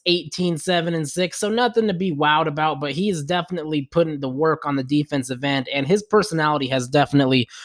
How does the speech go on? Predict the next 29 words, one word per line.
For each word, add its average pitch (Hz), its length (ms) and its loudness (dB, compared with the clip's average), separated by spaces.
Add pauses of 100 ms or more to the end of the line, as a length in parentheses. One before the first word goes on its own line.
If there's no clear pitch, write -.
(180)
rubbed 143 440 2
off 139 360 6
on 139 220 0
the 131 60 -2
Miami 131 500 -4
Heat. 135 200 -6
You 143 80 -2
look 180 160 -2
at 151 80 -6
the 147 80 -6
Miami 147 360 0
Heat 147 180 -2
before 143 260 0
he 135 140 -6
got 135 260 2
there, 131 140 0
they 123 80 -2
were 123 140 0
kinda 139 280 -2
soft 135 440 2
and 135 80 2
everything. 135 340 2
After 143 280 2
LeBron 135 440 4
and 127 160 2
D 131 180 6
Wade 127 280 4
were 123 120 4
done, 127 260 2